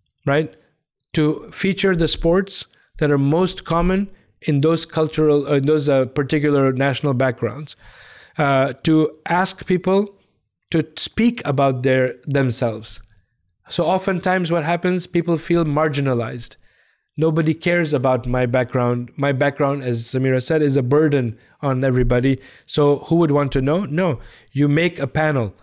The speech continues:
you make a, uh, a, a program, so where you celebrate. And so you say to people,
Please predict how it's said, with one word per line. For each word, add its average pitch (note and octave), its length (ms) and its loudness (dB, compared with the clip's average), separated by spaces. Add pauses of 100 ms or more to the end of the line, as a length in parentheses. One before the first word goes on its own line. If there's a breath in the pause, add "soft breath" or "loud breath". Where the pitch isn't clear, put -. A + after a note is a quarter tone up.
(300 soft breath)
you C#3+ 120 2
make D3+ 340 2
a, C3+ 320 2
uh, B2+ 200 4 (400)
a, - 20 -2
a A#2+ 60 0
program, C3 540 0 (360 loud breath)
so - 160 -2
where C#3 100 4
you C#3 160 4
celebrate. D#3+ 720 0
And C3+ 160 -2
so C#3 140 2
you C3+ 160 4
say D3+ 200 0
to C#3+ 120 -2
people, C3+ 400 0